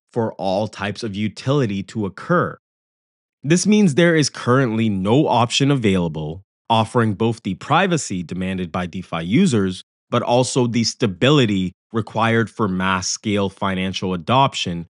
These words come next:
and financial transactions. So this is why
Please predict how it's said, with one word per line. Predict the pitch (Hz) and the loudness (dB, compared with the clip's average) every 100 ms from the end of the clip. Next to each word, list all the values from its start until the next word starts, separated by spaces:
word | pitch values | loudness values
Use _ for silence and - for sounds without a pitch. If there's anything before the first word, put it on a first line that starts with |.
| _ | _
and | - 107 | -6 -6
financial | - 95 90 90 107 | -4 -4 -4 -4 -6
transactions. | 98 - 104 98 110 127 123 - - - _ _ _ - | -6 0 0 2 2 0 0 -6 -10 -20 _ _ _ -6
So | - 131 | 2 2
this | 110 131 165 - | 2 0 0 0
is | - 131 | -4 -2
why | 104 92 95 101 101 | -2 -2 0 0 -2